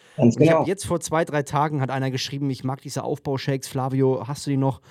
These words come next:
Speaker 2: Ich so, „Nee, ich hab die nicht mal, ich hab eine D V D, sag mal eine Adresse, ich schick's dir zu.“
Speaker 1: Ja.
Speaker 2: Und es war auch wieder so, hinschreiben, ah, das hat was. Also das ist
Speaker 1: Absolut.
Speaker 2: das ist cool.
Speaker 1: Ja, total. Das ist für mich auch ganz, ganz magisch, ja. Also das ist, ähm, unabhängig davon, dass man weiß, oh, da hat jemand sein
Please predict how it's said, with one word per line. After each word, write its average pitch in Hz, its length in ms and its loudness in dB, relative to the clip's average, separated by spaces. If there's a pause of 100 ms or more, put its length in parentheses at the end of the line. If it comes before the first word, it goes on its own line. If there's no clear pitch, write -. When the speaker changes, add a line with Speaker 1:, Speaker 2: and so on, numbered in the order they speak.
(380)
Speaker 2:
Ich 113 120 -10
so, 123 120 -2
„Nee, 120 140 4
ich 120 120 2
hab - 100 -2
die - 60 -6
nicht 127 160 2
mal, 135 60 4
ich 123 60 4
hab 117 60 0
eine 117 60 -2
D 123 160 2
V 117 140 2
D, 127 240 0 (100)
sag - 220 -4
mal 139 80 0
eine 120 80 0
Adresse, 120 320 0
ich 104 100 -4
schick's - 160 -8
dir 107 140 -2
zu.“ 113 260 -6 (260)
Speaker 1:
Ja. 113 140 10
Speaker 2:
Und 110 80 2
es 110 100 -4
war 131 80 2
auch 143 120 2
wieder 139 100 2
so, 120 260 -2
hinschreiben, 135 600 -4
ah, 123 200 -6
das 127 200 -2
hat 185 180 -2
was. 110 240 -4
Also 113 160 -2
das 123 160 0
ist 120 240 -6 (400)
Speaker 1:
Absolut. 214 540 6 (280)
Speaker 2:
das 120 120 -10
ist 135 200 -8
cool. 180 60 8
Speaker 1:
Ja, 233 160 8 (220)
total. 220 260 12
Das 165 160 12
ist 196 120 2
für 214 80 10
mich 226 180 12
auch 151 100 6
ganz, 220 240 8
ganz 208 220 2
magisch, 196 420 4
ja. 151 220 8
Also 143 160 2
das 147 180 6
ist, 180 240 4 (300)
ähm, 147 380 10 (280)
unabhängig 214 720 12
davon, 180 380 8
dass 151 160 6
man 139 240 8
weiß, 180 340 8
oh, 127 140 0
da 120 180 4
hat 165 160 -2
jemand 160 320 4
sein 131 460 4